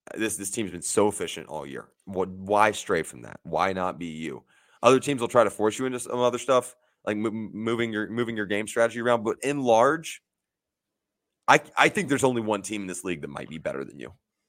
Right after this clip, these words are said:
I think, I think it's Tennessee, end of list,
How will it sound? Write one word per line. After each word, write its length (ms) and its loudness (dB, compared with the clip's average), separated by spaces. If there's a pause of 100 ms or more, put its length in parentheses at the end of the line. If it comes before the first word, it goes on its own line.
(480)
I 200 4
think, 180 0
I 80 6
think 180 0
it's 140 -2
Tennessee, 600 -2
end 140 -4
of 80 -10
list, 420 -12